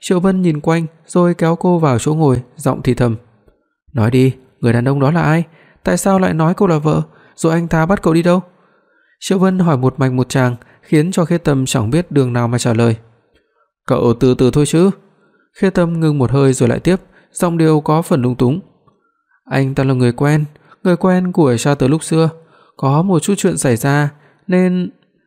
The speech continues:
Khiết Tâm tay không ngừng đan xen vào nhau. Triệu Bân nhìn thấy, liền biết có điều khó nói, cô bèn quay sang chuyện khác. "À, đúng rồi, sau khi cậu bị đám người kia đưa đi, tớ liền chạy đến nhà cậu, nhưng chẳng thấy bác trai đâu cả."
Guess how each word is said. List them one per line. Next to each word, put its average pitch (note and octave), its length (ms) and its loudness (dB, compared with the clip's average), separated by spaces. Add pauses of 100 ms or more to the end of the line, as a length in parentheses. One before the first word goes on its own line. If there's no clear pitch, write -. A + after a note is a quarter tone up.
(360)
Khiết G3+ 160 0
Tâm E3+ 320 0
tay D3 220 0
không C#3+ 200 -2
ngừng B2 220 0
đan B2+ 200 -2
xen B2+ 200 -2
vào A#2+ 120 0
nhau. C3 300 -2 (380)
Triệu C3+ 220 -2
Bân C3 240 0
nhìn B2 160 0
thấy, B2+ 320 0 (220)
liền E3+ 220 0
biết G#3 200 0
có F3+ 120 0
điều D#3+ 140 2
khó C#3 160 -2
nói, C3+ 300 -2 (300)
cô G3 120 2
bèn F3 280 0
quay E3 240 0
sang D#3 240 -2
chuyện C#3 180 -4
khác. F3 240 -2 (800)
"À, C3+ 340 -2 (300)
đúng D3+ 180 0
rồi, E3+ 200 2 (420)
sau F#3 200 -2
khi F3 240 2
cậu D#3+ 160 0
bị D3 140 -2
đám B2+ 240 -2
người D3+ 160 2
kia C#3 180 0
đưa C#3 100 2
đi, C#3+ 200 0 (340)
tớ F#3 100 0
liền F3 240 0
chạy D#3+ 140 -2
đến D3 140 0
nhà F#3 120 0
cậu, - 260 -2 (300)
nhưng C3+ 220 0
chẳng B2 240 -2
thấy B2+ 140 0
bác F#3 200 -2
trai F3+ 140 -2
đâu F3+ 100 0
cả." C3+ 240 -2